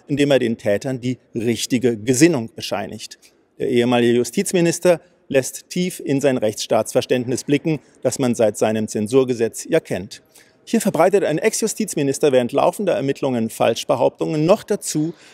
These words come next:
wie der einzig mögliche Ausgang des Verfahrens auszusehen habe. Das wäre schon im eigenen Land eine skandalöse Einmischung in die Unabhängigkeit der Justiz.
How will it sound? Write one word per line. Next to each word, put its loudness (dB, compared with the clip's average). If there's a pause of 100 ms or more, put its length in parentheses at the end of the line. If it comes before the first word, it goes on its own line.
wie -2
der 2
einzig -2
mögliche 0
Ausgang -2
des -10
Verfahrens 0
auszusehen -2
habe. -6 (480)
Das -2
wäre 6
schon 0
im 0
eigenen 4
Land -6
eine -2
skandalöse 2
Einmischung -2
in -4
die -2
Unabhängigkeit 0
der 0
Justiz. -4